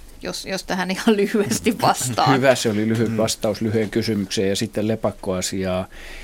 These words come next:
Speaker 2: Ehm, jaha, ettei olisi Tomi Lyytikäinen tuosta Loimaalta. Ehm, kuuleeko kissa kautta koira lepakon suunnistusäänen?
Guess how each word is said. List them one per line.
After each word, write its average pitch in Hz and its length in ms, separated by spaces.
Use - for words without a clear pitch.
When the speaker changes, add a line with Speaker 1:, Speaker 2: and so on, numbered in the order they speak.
Speaker 2:
Ehm, 87 1000
jaha, 104 220
ettei 95 400
olisi 95 320
Tomi 110 300
Lyytikäinen 92 720
tuosta - 300
Loimaalta. 95 680
Ehm, 104 540
kuuleeko 110 880
kissa - 640
kautta - 420
koira 104 480
lepakon 101 580
suunnistusäänen? - 1300